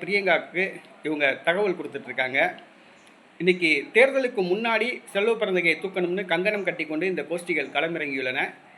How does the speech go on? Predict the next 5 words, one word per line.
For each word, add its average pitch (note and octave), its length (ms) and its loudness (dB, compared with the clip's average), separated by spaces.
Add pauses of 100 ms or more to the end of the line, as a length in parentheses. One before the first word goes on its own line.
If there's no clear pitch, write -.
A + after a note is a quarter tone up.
(340)
விரைவில் B3+ 520 0 (400)
தமிழ்நாடு G#3+ 480 2
காங்கிரஸ் G3 420 0
கட்சி F3 260 -2
தலைவர் D3+ 400 0